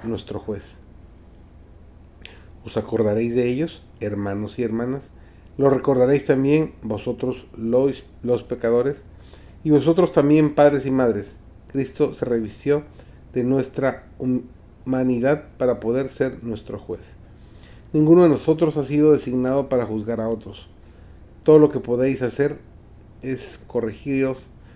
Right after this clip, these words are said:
a vosotros mismos. Os exhorto, en el nombre de Cristo,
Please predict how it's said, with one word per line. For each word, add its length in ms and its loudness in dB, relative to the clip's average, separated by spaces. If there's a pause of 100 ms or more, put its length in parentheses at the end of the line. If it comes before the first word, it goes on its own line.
(160)
a 60 -8
vosotros 480 -4
mismos. 380 -6 (840)
Os 160 -4
exhorto, 580 -2 (240)
en 60 -10
el 100 -6
nombre 300 -4
de 140 -6
Cristo, 420 -8